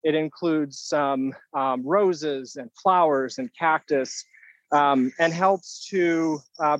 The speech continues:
and, and brings in some additional textures, um, in the form of traditional Mexican fabric patterns and designs. Um, again, to highlight the connection to, um, our Hispanic and Latino community members, um, that live in this part of our community as well.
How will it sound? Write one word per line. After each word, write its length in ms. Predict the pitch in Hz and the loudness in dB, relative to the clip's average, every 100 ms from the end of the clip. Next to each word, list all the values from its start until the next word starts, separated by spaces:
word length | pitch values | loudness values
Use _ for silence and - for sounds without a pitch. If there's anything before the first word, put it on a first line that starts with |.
| 147 | -2
and, 140 | 175 165 | -4 -2
and 120 | 185 | -2
brings 300 | 160 190 180 | -2 -4 -4
in 100 | 180 | -8
some 240 | 151 156 147 | -6 -8 -2
additional 420 | 147 165 - 165 | 0 0 2 0
textures, 680 | 135 156 - - 147 139 - _ _ _ _ 143 | 2 -4 -4 -2 -2 -2 -8 _ _ _ _ 0
um, 320 | 139 131 127 | 2 2 0
in 100 | 156 | 0
the 60 | 156 | -2
form 220 | 160 143 | 0 0
of 80 | 131 | 0
traditional 420 | 143 135 - 135 | -4 -6 -4 -2
Mexican 440 | 127 127 - 131 123 | -2 -4 -6 -8 -4
fabric 360 | 127 123 151 190 - | -2 2 2 0 0
patterns 400 | 185 196 220 208 | 2 4 2 2
and 100 | 190 | 0
designs. 480 | 185 196 214 220 - _ _ _ - | 0 2 2 0 -4 _ _ _ 0
Um, 280 | 160 156 160 | 2 2 -2
again, 380 | 175 180 175 165 | -4 -4 -6 -8
to 240 | 165 160 143 | -4 -2 -2
highlight 420 | 170 160 151 147 | -2 -2 -2 -4
the 60 | 143 | -14
connection 500 | 143 143 139 151 135 - | -8 -8 -6 -6 -4 -2
to, 440 | 147 135 131 - - _ _ | 0 2 2 -2 -12 _ _
um, 200 | 139 127 | 0 2
our 120 | 135 | 0
Hispanic 480 | 135 151 - 143 131 | 0 -2 2 2 2
and 80 | 131 | -2
Latino 280 | 127 143 131 | -4 -2 -4
community 320 | - 135 127 | 0 0 0
members, 480 | 123 123 127 123 - - | -2 -4 -4 -6 -10 -8
um, 360 | - 123 120 120 | -2 2 2 2
that 140 | 139 139 | 0 2
live 120 | 135 | 2
in 100 | 135 | 2
this 160 | 127 - - | 2 -2 0
part 220 | 127 123 | 0 0
of 120 | 131 131 | -4 -2
our 160 | 127 | -2
community 460 | - 135 135 123 - 135 | 0 -2 -2 -6 -12 -6
as 100 | - | 2
well. 280 | 202 - | 2 2